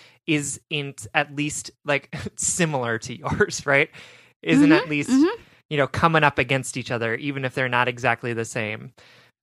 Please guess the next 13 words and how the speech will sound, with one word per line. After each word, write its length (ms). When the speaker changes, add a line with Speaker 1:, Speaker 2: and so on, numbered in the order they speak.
Speaker 1:
Um, 420
and 140
so 80
I 60
think 120
that, 160
I 80
think 180
that 140
this 240
is 120
just 540
an, 200